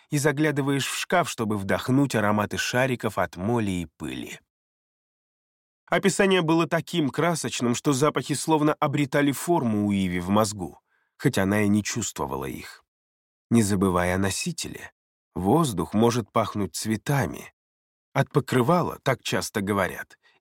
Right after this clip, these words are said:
идёт запах солнца. У разных носителей есть свои запахи, какие-то крепче, какие-то слабее. Запах словно указатель, ведущий к другим указателям, и каждый раз он отправляет тебя в путешествие.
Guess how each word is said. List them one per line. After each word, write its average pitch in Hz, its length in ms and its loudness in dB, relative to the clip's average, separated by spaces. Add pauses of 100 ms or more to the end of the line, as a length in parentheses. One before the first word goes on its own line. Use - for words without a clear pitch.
идёт 101 400 4
запах 87 360 -4
солнца. - 680 -8 (560)
У 208 120 8
разных 208 400 2
носителей 180 480 0
есть 170 320 0
свои 160 400 0
запахи, 92 480 -4
какие-то 110 480 0
крепче, 92 460 -4
какие-то 101 500 0
слабее. 139 680 -2 (500)
Запах 143 380 2
словно 156 420 2
указатель, 147 680 -2
ведущий 127 440 0
к 131 80 -2
другим 120 400 2
указателям, 92 720 -4 (260)
и 135 140 8
каждый 156 540 2
раз 120 280 -2
он 120 80 0
отправляет 113 600 -2
тебя 131 200 -2
в - 100 -10
путешествие. - 920 -8